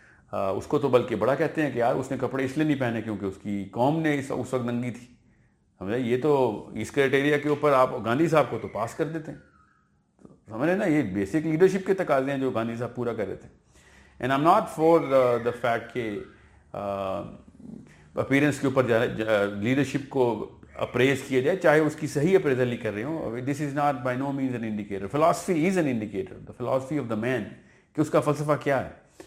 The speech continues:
So, when you're going to meet, uh, the, the big names, जो कि, uh, पूरी तरीके से असरअंदाज होते हैं कौम के ऊपर, uh, सोच के ऊपर,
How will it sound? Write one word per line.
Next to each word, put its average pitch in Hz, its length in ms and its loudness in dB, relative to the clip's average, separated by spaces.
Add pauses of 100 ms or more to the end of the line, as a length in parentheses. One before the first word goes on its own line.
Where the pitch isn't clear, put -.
(500)
So, - 40 -6
when 147 220 2
you're 165 260 0
going 214 160 -2
to 196 100 -2
meet, 185 320 -2
uh, 170 260 2 (100)
the, 127 200 -2
the 113 140 -4
big 170 200 2
names, 113 400 -4 (340)
जो 104 320 -6
कि, 101 220 -4
uh, 90 580 -8 (880)
पूरी 143 180 4
तरीके 131 400 -2
से 127 220 -2 (500)
असरअंदाज 113 600 2
होते 107 240 -4
हैं 98 100 -4
कौम 95 240 -8
के 98 100 -10
ऊपर, - 320 -12 (320)
uh, 92 180 -6
सोच 135 320 2
के 117 100 -4
ऊपर, - 320 -6